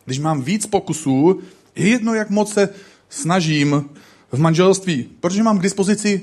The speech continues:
další a další manželství. Můžu přihodit jedno, druhý, třetí. A potom i věřící, když má takovýhle koncept minutí cíle, tak, eh, může mít pocit, že někdy může promrhat příležitosti pro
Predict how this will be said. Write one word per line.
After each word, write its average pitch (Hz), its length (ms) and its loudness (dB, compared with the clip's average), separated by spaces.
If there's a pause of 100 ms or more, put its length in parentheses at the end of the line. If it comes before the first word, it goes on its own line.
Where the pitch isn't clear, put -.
další 180 420 -2
a 202 60 2
další 202 380 0
manželství. 175 640 -2 (320)
Můžu 185 540 2 (160)
přihodit 175 420 2
jedno, 165 260 2
druhý, 165 240 2
třetí. 151 380 -2 (1800)
A 135 80 -4
potom 165 280 0
i 165 80 0
věřící, 156 720 2
když 135 240 0
má 151 160 2
takovýhle 156 340 2
koncept 175 600 -2 (380)
minutí 160 380 -2
cíle, 170 500 -2 (340)
tak, 160 240 -2
eh, 156 160 4 (800)
může 180 220 2
mít 190 120 0
pocit, 185 260 0
že 180 320 2
někdy 208 340 2
může 202 240 4
promrhat 190 540 -2
příležitosti 180 880 0
pro 143 360 0